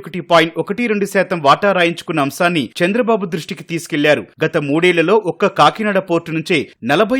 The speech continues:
ఎనిమిది వేల ఐదు వందల ముప్పై ఏడు కోట్ల విలువ చేసే బియ్యం ఎగుమతి కావడం రేషన్ మాఫియా విపరీత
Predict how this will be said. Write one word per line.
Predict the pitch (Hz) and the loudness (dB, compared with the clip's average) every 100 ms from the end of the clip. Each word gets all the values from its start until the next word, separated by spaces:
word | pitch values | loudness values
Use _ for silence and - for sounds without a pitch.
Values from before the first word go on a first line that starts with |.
| 247 | 0
ఎనిమిది | 233 220 214 | -2 -2 2
వేల | 202 185 156 | 2 4 0
ఐదు | 180 | 0
వందల | 240 226 220 | -2 0 0
ముప్పై | 170 - 190 | -2 -2 0
ఏడు | 175 175 | 0 0
కోట్ల | 175 202 220 | -2 0 0
విలువ | 175 170 170 | 0 -4 -4
చేసే | 170 165 156 | -4 -2 -4
బియ్యం | 120 151 175 - | -2 0 -2 0
ఎగుమతి | 147 185 202 202 | -2 -2 -2 0
కావడం | 160 147 160 147 _ - | 0 2 0 -4 _ 0
రేషన్ | 170 202 240 208 | 0 2 -2 -2
మాఫియా | 185 190 175 135 | -4 0 0 0
విపరీత | 143 220 226 | -2 -2 0